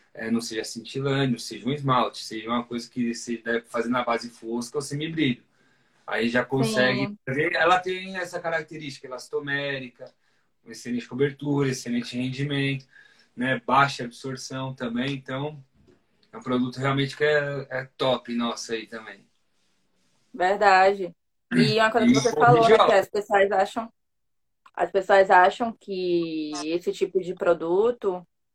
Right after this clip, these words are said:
Speaker 2: ele só pode ser branco. E, na verdade, não é, gente. Vocês têm opções de
Speaker 1: Hum.
Speaker 2: cores para aplicar.
Speaker 1: Tem aqui, ó, amarelo, cinza. Mas, assim, a minha cartela, ela aqui realmente não parece, mas esse é um cinzinha bem clarinho.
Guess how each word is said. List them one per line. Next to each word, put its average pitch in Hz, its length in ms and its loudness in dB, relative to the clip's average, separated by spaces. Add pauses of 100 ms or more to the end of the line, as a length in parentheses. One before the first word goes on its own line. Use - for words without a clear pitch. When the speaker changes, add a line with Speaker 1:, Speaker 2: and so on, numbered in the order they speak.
(120)
Speaker 2:
ele 196 500 4
só 196 160 2
pode 190 240 4
ser 220 160 -2
branco. 208 580 2
E, 180 60 -4
na 180 120 0
verdade, 208 400 -2
não 240 180 0
é, 262 220 0
gente. 240 280 -10
Vocês 185 340 -8
têm 226 200 -6
opções 233 400 -8
de 269 120 -8
Speaker 1:
Hum. 240 80 -6
Speaker 2:
cores 240 340 -2
para 180 220 -4
aplicar. 170 640 -6 (680)
Speaker 1:
Tem 165 160 -4
aqui, 180 200 -4
ó, 143 80 2
amarelo, 143 920 -2 (500)
cinza. 143 760 -12
Mas, 175 180 -2
assim, 202 300 0
a 165 80 -8
minha 196 160 -4
cartela, 196 720 -2
ela 170 160 -12
aqui 165 220 -16
realmente 180 300 -14
não 175 120 -20
parece, 139 280 -20
mas 139 140 -20
esse 151 160 -10
é 160 60 0
um 160 60 -8
cinzinha 160 400 -10
bem 165 140 -8
clarinho. 156 360 -4